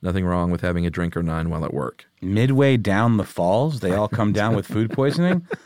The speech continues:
Speaker 2: <laughs> That's very specific. And d-, can't, d-, do you raft down Niagara Falls? Surely not. That's not a real thing.
Speaker 1: No, that's not a real thing.
Speaker 2: No, you would, you would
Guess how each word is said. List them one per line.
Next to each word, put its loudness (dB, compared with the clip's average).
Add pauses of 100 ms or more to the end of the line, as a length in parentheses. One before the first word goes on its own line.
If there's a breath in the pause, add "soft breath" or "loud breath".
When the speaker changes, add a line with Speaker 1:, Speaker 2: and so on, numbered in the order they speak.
Speaker 2:
<laughs> -10
That's -4
very 0
specific. -2 (160 loud breath)
And 2 (100)
d-, -6
can't, -4
d-, -8
do 0
you 4 (120)
raft 2
down 4
Niagara 2
Falls? 4
Surely 4
not. 0
That's -6
not -2
a -6
real -10
thing. -6
Speaker 1:
No, 2
that's -2
not -2
a -2
real -2
thing. -4
Speaker 2:
No, -4
you 0
would, -2
you -2
would -4